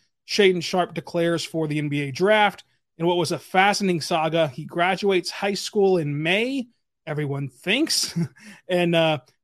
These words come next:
went to Kentucky in December,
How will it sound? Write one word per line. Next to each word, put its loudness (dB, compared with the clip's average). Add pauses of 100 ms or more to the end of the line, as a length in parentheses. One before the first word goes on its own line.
went -2
to 2 (200)
Kentucky -2 (240)
in -2
December, -4